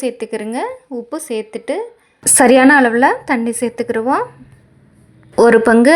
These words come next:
அரிசிக்கு ரெண்டு பங்கு தண்ணிங்கிற அளவுல சேர்த்துக்கிறேங்க. ஏன்னா இது பயறு எல்லாம் சேர்த்து வேகணும். இந்த அளவுக்கு சேர்க்கும் போது தான் நம்மளுக்கு சரியா இருக்கும். எல்லாத்தையும் நல்லா கலந்து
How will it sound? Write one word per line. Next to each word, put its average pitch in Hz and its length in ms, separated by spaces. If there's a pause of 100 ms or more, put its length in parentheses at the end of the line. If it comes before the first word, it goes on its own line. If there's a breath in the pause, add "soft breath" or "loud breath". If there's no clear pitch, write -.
அரிசிக்கு 214 440 (220)
ரெண்டு 240 320
பங்கு 240 220 (140)
தண்ணிங்கிற 214 400 (100)
அளவுல 196 320 (180)
சேர்த்துக்கிறேங்க. 214 640 (540)
ஏன்னா 233 180 (100)
இது 254 120 (120)
பயறு 220 340 (140)
எல்லாம் 214 300
சேர்த்து 208 340 (300)
வேகணும். 208 440 (840 soft breath)
இந்த 226 180
அளவுக்கு 240 300 (100)
சேர்க்கும் 226 380
போது 214 160
தான் 349 160
நம்மளுக்கு 220 400 (100)
சரியா 208 420
இருக்கும். 262 320 (320)
எல்லாத்தையும் 262 540
நல்லா 233 240 (100)
கலந்து 240 340